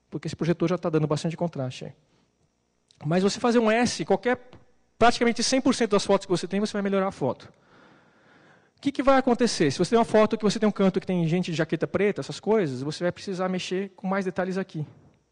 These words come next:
Eu quero trabalhar muito os tons de preto aqui, eu quero mudar a curva, eu quero fazer subir rápido aqui. Tá? E, e o que acontece é que você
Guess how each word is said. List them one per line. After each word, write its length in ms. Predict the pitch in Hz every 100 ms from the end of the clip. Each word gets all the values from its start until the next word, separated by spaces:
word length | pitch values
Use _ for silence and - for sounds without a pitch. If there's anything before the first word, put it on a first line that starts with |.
| _ _ _ -
Eu 60 | 160
quero 240 | 165 165
trabalhar 320 | 170 170 165
muito 320 | 170 220 220
os 60 | 202
tons 160 | 196 185
de 80 | 170
preto 260 | 165 175
aqui, 200 | 165 170
eu 80 | 147
quero 140 | 160
mudar 220 | 156 165 165
a 60 |
curva, 340 | - 165 160 151
eu 60 |
quero 180 | - 143
fazer 220 | 160 151
subir 300 | 147 151 156
rápido 360 | 147 160 135 131
aqui. 240 | - 160 - _ _ _ _ _ _ _ _ _
Tá? 160 | 147 - -
E, 240 | 175 190
e 20 |
o 20 | 190
que 80 |
acontece 460 | 214 208 202 208 233
é 40 |
que 100 | -
você 340 | 214 202 220